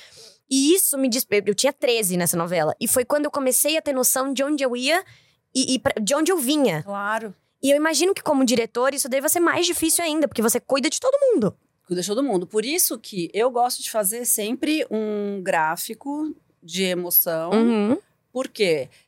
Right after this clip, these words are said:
Speaker 2: É isso, você vai filmar, que é isso que você falou, você vai filmar em dias diferentes. Então, assim, agora você ficou desconfiado de uma coisa, né? Você tá
Speaker 1: Uhum.
Speaker 2: passeando, aí você teve um susto,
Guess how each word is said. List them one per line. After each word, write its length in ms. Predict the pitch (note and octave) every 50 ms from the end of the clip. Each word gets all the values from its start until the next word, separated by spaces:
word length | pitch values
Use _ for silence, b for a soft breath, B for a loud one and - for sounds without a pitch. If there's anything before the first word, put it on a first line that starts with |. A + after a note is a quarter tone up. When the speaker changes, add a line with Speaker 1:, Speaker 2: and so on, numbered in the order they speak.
| _ -
Speaker 2:
É 140 | F3+ A3 A3
isso, 220 | F3+ D3 - E3+
você 200 | F3 F3+ - G3+
vai 160 | F#3+ G3+ G#3+
filmar, 380 | - - A#3 G#3 G3 F#3 E3+ F3
que 80 | G3
é 60 | F#3 F#3+
isso 100 | F#3+ -
que 20 |
você 60 | - B3+
falou, 240 | - A4 G4+ B3
você 120 | F3 - F#3
vai 100 | F#3 F#3+
filmar 220 | - A3 G#3 G#3
em 20 | A3
dias 160 | A3+ A#3 A3+
diferentes. 500 | - - F#4 G#4 D#3+ - D#3 D#3+ - -
Então, 320 | - F#3 F3+ - A3 A#3
assim, 460 | A#3+ A#3 - A3 F#3+ F3 E3 D#3 D3 b b b b b b _ -
agora 680 | D#3+ E3 D#3+ D3+ F#3+ G3 A#3 D4 D4+ B3 F#3+ E3 D#3
você 260 | D3+ F3 F#3+ - -
ficou 220 | A#3 - - - C4
desconfiado 500 | A3+ - - C#4+ C#4 - - C#4+ D4+ D4+ C4+
de 40 |
uma 160 | C#4+ D4+ D4+ -
coisa, 400 | - B3 G3 E3+ D#3+ D#3 E3 D#3
né? 100 | F3+ A3+
Você 120 | B3 A#3
tá 80 | A3+ A3
Speaker 1:
Uhum. 80 | G#3 G#3
Speaker 2:
passeando, 600 | G3+ B3 C4 C4+ E4+ C#4+ A3 F3+ D#3+ D3 D3+ -
aí 160 | - F3+ G#3 A3+
você 380 | A#3+ C#4+ - - D4 D4 D#4 - _ _ _ _ _ _ _ - G#2+ - _
teve 200 | C4 B3+ B3+ D#4
um 80 | E4
susto, 640 | F4 - - C#4+ A3+ F#3+ - - - F3+ D#3+ D3+